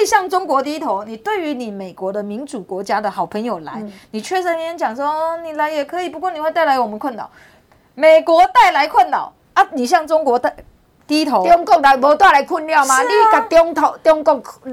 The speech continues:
Speaker 2: 担头担足济，你足济台商去伫遐，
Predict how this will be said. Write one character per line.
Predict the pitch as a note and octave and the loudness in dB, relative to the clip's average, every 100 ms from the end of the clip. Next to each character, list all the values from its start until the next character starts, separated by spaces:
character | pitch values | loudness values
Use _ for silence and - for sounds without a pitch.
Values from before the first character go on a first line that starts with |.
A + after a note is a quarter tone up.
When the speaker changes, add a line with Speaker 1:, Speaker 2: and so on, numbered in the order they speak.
| A#3+ | -4
Speaker 2:
担 | - F#4 C#4+ | 0 0 2
头 | B3 | -2
担 | B3 E4+ D4 | 2 2 2
足 | D#4+ | -2
济， | D#4 B3+ C4+ - - | 0 -2 -2 -6 -14
你 | - F4+ | -4 2
足 | G4+ | 2
济 | F4+ C4 | 2 -2
台 | A3+ C4+ C#4+ | 2 2 2
商 | E4 E4 | -2 -4
去 | E4+ | -8
伫 | A3+ G#3+ | -10 -8
遐， | C#4 C#4+ | 0 0